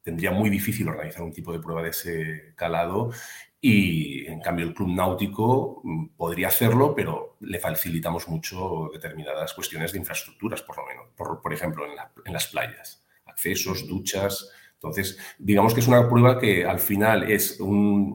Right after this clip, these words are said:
un referente en la que no somos organizadores, pero nuestra colaboración, pues, eh, y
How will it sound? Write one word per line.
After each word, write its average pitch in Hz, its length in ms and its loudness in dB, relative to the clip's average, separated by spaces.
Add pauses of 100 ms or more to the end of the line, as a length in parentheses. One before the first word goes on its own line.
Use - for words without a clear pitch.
un 101 600 0
referente 139 800 4 (300)
en 101 160 4
la 95 160 6
que 92 320 0
no 113 200 6
somos 117 340 6
organizadores, 117 600 2
pero 104 140 -4
nuestra 95 200 -8
colaboración, 92 720 -4
pues, 82 380 -8
eh, 73 640 -10
y 80 220 -10